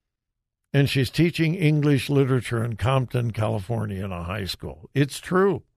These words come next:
She was incredible. Uh, in fact, I had, my senior year in high school, if I remember correctly,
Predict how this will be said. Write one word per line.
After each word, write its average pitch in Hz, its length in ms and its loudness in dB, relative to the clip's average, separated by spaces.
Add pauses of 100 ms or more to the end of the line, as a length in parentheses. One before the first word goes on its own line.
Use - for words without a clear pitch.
(600)
She - 220 -2
was 247 200 2
incredible. 170 920 0 (880)
Uh, 135 420 4 (920)
in 151 160 2
fact, 226 360 0 (120)
I 175 220 2
had, 151 680 0 (1300)
my 135 180 4
senior 277 360 -2
year 202 220 0
in 175 60 0
high 165 260 0
school, 175 260 -4
if 123 100 -4
I 160 60 2
remember 180 420 0
correctly, 151 360 -2